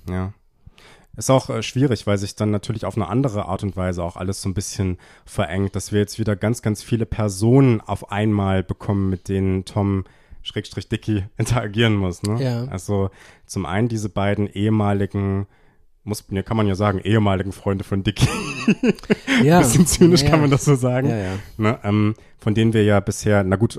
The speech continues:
Speaker 1: von Fausto wussten wir natürlich, aber von diesem, äh, Van
Speaker 2: Hausten.
Speaker 1: Van Hausten haben wir ja noch nie was erfahren. Hatte, ähm,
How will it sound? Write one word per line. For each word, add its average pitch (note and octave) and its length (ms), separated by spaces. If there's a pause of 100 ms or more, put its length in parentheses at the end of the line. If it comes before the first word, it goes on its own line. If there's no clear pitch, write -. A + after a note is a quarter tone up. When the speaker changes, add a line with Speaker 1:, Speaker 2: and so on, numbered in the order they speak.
Speaker 1:
von G2+ 180
Fausto A2 340
wussten C#3+ 220
wir C3+ 80
natürlich, C3 360
aber G2+ 140
von G#2 160
diesem, G2+ 300
äh, F#2+ 420 (220)
Van A#2+ 640
Speaker 2:
Hausten. B2+ 580
Speaker 1:
Van G#2+ 200
Hausten D#3+ 560 (260)
haben A#2+ 180
wir A#2 80
ja A2+ 60
noch A2 180
nie B2 140
was A2 160
erfahren. B2 440
Hatte, B2 400
ähm, G#2 300